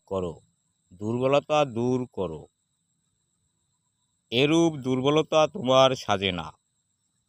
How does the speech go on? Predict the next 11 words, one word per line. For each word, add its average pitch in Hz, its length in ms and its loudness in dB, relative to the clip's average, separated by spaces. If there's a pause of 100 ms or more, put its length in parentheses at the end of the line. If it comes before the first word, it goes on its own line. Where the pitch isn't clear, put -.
(320)
অর্জুন 135 560 0
বলিলেন, 110 640 2 (480)
"হে 143 180 4
কৃষ্ণ, 117 680 -2 (800)
যুদ্ধক্ষেত্রে 156 1000 0 (100)
পূজ্যপাদ 135 1160 0 (560)
ভীষ্ম 127 680 0 (140)
ও 117 440 4 (920)
দ্রোণের 147 580 0
প্রতি 170 340 -2
আমি 143 480 4